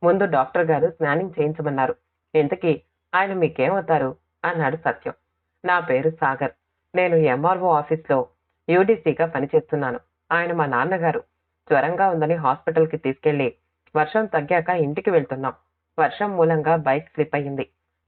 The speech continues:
జరిగిందేంటో అర్థం కాలేదసలు. సమయానికి ఆపద్ బాంధవుల్లా వచ్చి ఆదుకున్నారు. మీకెలా థాంక్స్ చెప్పుకోవాలో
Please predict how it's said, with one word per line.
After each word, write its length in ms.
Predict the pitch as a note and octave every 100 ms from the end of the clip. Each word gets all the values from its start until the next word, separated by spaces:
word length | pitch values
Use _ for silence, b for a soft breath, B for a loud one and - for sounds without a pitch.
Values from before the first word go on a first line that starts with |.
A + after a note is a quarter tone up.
| -
జరిగిందేంటో 580 | D3 C#3 F3+ E3+ D3 D#3
అర్థం 340 | - - E3+ E3+
కాలేదసలు. 580 | C#3 D3+ D#3+ D#3 B2+ - _ _ _ _ -
సమయానికి 580 | D3+ F#3 F3 C3 -
ఆపద్ 400 | D#3 C3+ - F#3
బాంధవుల్లా 540 | E3 C#3+ C#3+ D#3+ D3+ D3+
వచ్చి 240 | B2+ D#3+
ఆదుకున్నారు. 640 | D3+ D3 E3+ D#3 C#3+ B2 - _ _ _ _ G3
మీకెలా 360 | F#3+ D3+ D#3+
థాంక్స్ 460 | F#3 E3 D#3+ D#3+ D#3+
చెప్పుకోవాలో 560 | D#3 D#3 D#3 D3+ C#3+